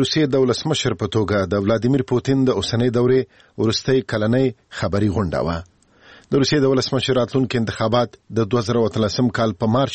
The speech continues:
میاشت کې کیږي او زیاته پیش بیني کیږي چې پوتین به د بلې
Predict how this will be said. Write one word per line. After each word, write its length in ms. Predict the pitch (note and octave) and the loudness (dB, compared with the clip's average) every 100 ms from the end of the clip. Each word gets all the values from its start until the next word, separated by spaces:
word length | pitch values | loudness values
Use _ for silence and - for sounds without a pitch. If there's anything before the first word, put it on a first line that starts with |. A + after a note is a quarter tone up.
| A#2 | -2
میاشت 200 | F#2+ - | -2 0
کې 100 | G2+ - | -4 0
کیږي 280 | C3 C3+ C#3+ - - - - - | 0 2 0 -2 -20 -20 -8 0
او 60 | A#2+ A2 | 0 2
زیاته 240 | D3 B2+ | 0 -2
پیش 260 | F#2 A2+ - | -2 -2 0
بیني 180 | G#2+ C#3+ - | -2 0 0
کیږي 200 | B2+ C3 | 0 0
چې 120 | - C3 - _ _ - | 0 0 -2 _ _ -2
پوتین 360 | A2+ G2+ C#3 C3 | -2 0 0 2
به 80 | C3 | 2
د 220 | A2 G#2+ G2 | 0 -2 0
بلې 180 | D#3+ | 0